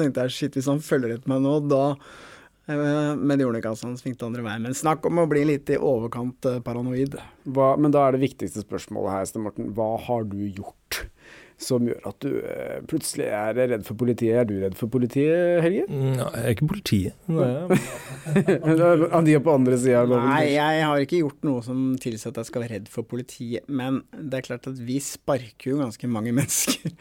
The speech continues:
Speaker 1: som har mye makt i, eh, på skinnleggen.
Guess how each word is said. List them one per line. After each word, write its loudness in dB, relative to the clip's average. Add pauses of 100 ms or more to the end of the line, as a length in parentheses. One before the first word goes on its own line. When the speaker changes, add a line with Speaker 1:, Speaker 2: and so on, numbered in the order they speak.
(380)
Speaker 1:
som -2 (100)
har -6
mye 0
makt -10
i, -6 (200)
eh, -2
på -2
skinnleggen. 2